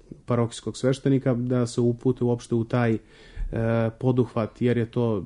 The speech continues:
dug, e, e, neizvestan poduhvat, onda, e, određene psihičke napetosti stvara kod čoveka i duhovne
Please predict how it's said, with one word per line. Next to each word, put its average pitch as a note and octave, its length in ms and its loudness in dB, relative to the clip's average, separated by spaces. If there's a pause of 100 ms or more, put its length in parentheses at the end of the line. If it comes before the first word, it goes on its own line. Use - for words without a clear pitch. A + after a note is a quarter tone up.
dug, A#2+ 420 0
e, A#2 40 0 (720)
e, A2 260 0
neizvestan B2 680 4
poduhvat, A#2+ 640 0
onda, A#2 240 2
e, A2+ 300 -2 (160)
određene A#2+ 720 2
psihičke C#3+ 480 -2
napetosti A#2+ 680 -2
stvara A#2 360 -2
kod A#2 160 -4
čoveka A#2 400 0
i A2 100 0
duhovne B2+ 540 2